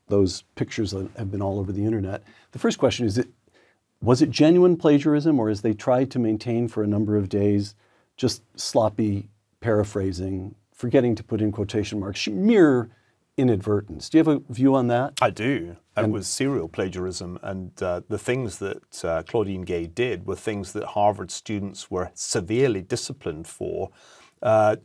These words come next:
Speaker 2: during the time that I was at Harvard.
Speaker 1: And any
Speaker 2: Uh,
Speaker 1: professional academic knew it at a glance, isn't that right?
Speaker 2: Yes.
Speaker 1: All
Speaker 2: This
Speaker 1: right.
Speaker 2: was not controversial, and it was, of course, bizarre that anybody should have tried to rationalize what was clearly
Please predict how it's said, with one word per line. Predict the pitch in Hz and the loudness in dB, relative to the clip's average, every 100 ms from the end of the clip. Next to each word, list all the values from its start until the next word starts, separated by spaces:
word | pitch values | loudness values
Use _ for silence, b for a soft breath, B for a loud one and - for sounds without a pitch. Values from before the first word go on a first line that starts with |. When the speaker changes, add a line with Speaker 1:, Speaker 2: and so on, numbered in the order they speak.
| 139 | -6
Speaker 2:
during | 131 127 | 0 0
the | 123 | 0
time | - 120 120 113 | 0 2 2 0
that | 110 | 4
I | 117 | 4
was | 113 113 98 104 | 4 0 -2 -2
at | 110 - | -4 -4
Harvard. | - 104 151 - 71 - | -2 2 2 -2 -16 -10
Speaker 1:
And | - 131 - - | -2 0 0 0
any | 143 156 | 4 6
Speaker 2:
Uh, | 104 | 4
Speaker 1:
professional | 160 165 139 147 123 | 4 0 0 0 -2
academic | 117 113 113 120 | 0 0 0 0
knew | 120 113 | 2 2
it | 120 | 4
at | 143 | 2
a | 180 | 2
glance, | 190 240 285 147 - | 4 6 6 4 -2
isn't | 117 185 | -2 2
that | 185 | 4
right? | - 220 320 | 4 2 0
Speaker 2:
Yes. | 320 - - - - | -4 -8 -12 -20 -6
Speaker 1:
All | - 90 | -2 0
Speaker 2:
This | - | 0
Speaker 1:
right. | |
Speaker 2:
was | 156 131 | 0 0
not | 131 | -2
controversial, | - 117 101 87 85 82 - - | -2 -6 -6 -8 -8 -8 -12 -16
and | - | -14
it | - | -14
was, | 113 85 | -12 -12
of | 82 | -12
course, | - - - | -10 -10 -8
bizarre | 107 107 92 110 117 90 | -8 -6 -2 -2 0 -4
that | 101 - | -6 -6
anybody | 123 113 - 76 | -4 -4 -6 -16
should | - - | -14 -12
have | 92 - | -12 -10
tried | - 95 92 - b b | -4 -4 -4 -10 b b
to | - | -6
rationalize | 90 131 143 - 113 - - - 50 - b b b | 0 2 0 -6 -10 -10 -10 -10 -12 -14 b b b
what | 120 | -4
was | - 101 | -4 -10
clearly | - 120 110 104 | -4 -2 0 -2